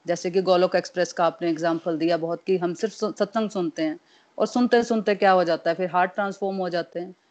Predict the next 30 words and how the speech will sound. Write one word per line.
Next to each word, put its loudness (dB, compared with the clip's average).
और 0
होते 2
भी -2
हैं। -6
तो -6
भगवान 0
कह 2
रहे 2
हैं, 0
"ये 4
बड़ी 2
टॉप 2
मोस्ट 0
नॉलेज 2
है, -6
जिस -2
पर -2
भगवत -4
कृपा 0
हो 0
जाती -2
है।" 0
वो -2
समझ -2
जाता 2
है 0
कि -8
मैं -4
आत्मा -4
हूँ -10